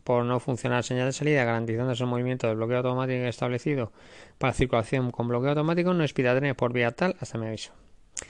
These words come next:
En bloqueo automático de vía única sin C T C.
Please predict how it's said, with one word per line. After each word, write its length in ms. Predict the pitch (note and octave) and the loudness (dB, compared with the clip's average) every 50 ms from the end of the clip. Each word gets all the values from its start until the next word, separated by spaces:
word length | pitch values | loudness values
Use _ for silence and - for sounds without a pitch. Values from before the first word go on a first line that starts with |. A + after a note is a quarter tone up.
| - - - - - - - - - - | -16 -20 -20 -18 -18 -20 -20 -12 -4 2
En 180 | - E3 F3 F3 | 4 6 8 8
bloqueo 440 | F3 F3 F3 F3 - A#3 A3+ A3+ | 8 8 8 8 6 4 6 6
automático 640 | A3+ G#3+ - F#3 F3+ F#3+ G3 F#3+ G3+ G3 F#3+ G3 F#3+ | 6 6 6 6 6 6 4 4 2 2 4 6 6
de 120 | F3+ E3+ D#3+ | 8 6 6
vía 300 | D#3+ F3 E3+ E3 D#3 D#3 | 8 8 6 6 6 6
única 480 | E3+ F#3 F#3+ F#3+ F3+ - G3 G3+ - - - | 6 6 4 4 4 2 2 0 0 -2 -2
sin 500 | C#3+ - - - F3+ F3 D#3 D#3 D#3 C#3+ | 0 0 2 6 8 8 10 10 8 6
C 240 | - - - F#3+ F#3+ | 4 4 4 4 4
T 140 | F#3 D#3+ | 4 2
C. 300 | - - - G2+ F#2+ F2 | 0 0 -2 -2 -2 -4